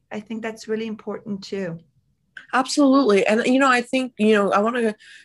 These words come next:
Speaker 2: just make the point, you know, as a woman of color, I'm very sensitive about, like, you know, making sure that a brand is, like, inclusive and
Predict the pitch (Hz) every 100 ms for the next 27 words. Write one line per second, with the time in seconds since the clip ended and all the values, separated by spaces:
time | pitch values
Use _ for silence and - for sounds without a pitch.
0 | - 214 214 202 - 190 - 190 185 -
1 | 170 160 175 190 190 196 180 - 185 175
2 | 170 170 190 175 175 175 175 175 170 -
3 | 165 165 165 151 160 151 - 170 165 170
4 | 180 175 180 175 170 165 - 170 165 160
5 | - 165 160 180 175 - 247 - 233 202
6 | 170 175